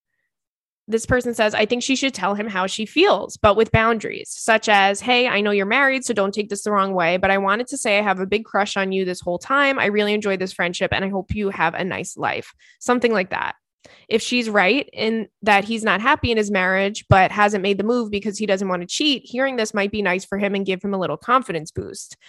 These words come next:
If his wife sucks, maybe she doesn't make him feel attractive or loved, and maybe he just needs a little confession from his crush to make him feel good.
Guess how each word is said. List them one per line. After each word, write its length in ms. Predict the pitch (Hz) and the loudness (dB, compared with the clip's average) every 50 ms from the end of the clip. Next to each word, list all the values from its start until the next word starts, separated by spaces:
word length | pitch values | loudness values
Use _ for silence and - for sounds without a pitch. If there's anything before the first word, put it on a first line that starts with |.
| - - - _ | -20 -20 -8 _
If 120 | - 226 | 0 2
his 160 | 254 247 233 226 | 2 2 2 2
wife 240 | 220 208 240 277 | 2 2 2 0
sucks, 400 | - - - 196 196 220 - - | -2 0 2 2 2 2 0 -4
maybe 380 | 208 208 196 196 190 208 208 208 | -4 -2 -2 -2 -2 -4 -4 -4
she 420 | 202 - - 208 196 202 208 185 - - | -4 -4 -4 -4 -2 -2 -2 -2 0 0
doesn't 240 | 202 202 202 196 | -2 0 0 -2
make 160 | 190 196 190 - | -2 -4 -4 -4
him 100 | 185 180 | -8 -6
feel 180 | - 175 165 | -4 -2 -2
attractive 600 | 170 170 - 233 220 233 226 - 240 226 220 208 | -2 -4 -2 0 0 0 0 0 0 0 0 0
or 180 | - 160 175 170 | -2 -2 -2 -2
loved, 480 | 180 190 190 196 196 196 196 196 - - | 0 2 4 4 4 4 0 -2 -6 -6
and 220 | - 185 185 190 196 | -4 -2 -2 0 -2
maybe 200 | 196 202 208 214 | -2 -2 -4 -4
he 120 | 220 226 | -6 -4
just 220 | 208 214 208 - - | -2 -2 -4 -2 -4
needs 200 | 202 202 196 190 | -4 -4 -4 -2
a 40 | 185 | -2
little 180 | 190 175 180 | -2 -2 -2
confession 540 | 185 - 196 190 - 165 170 - - 196 190 | -4 -6 -8 -4 -4 -4 -4 -2 -4 -6 -6
from 200 | - 185 175 180 | -4 -4 -2 -2
his 160 | 180 180 - | -4 -6 -6
crush 300 | - - 254 254 247 - | -2 2 2 2 2 -2
to 80 | - 202 | -4 -4
make 180 | 190 180 - | -4 -4 -4
him 100 | 185 180 | -6 -8
feel 240 | 180 - 202 196 185 | -6 -2 -2 -2 -2
good. 280 | 185 156 117 - - | -2 -4 -6 -6 -8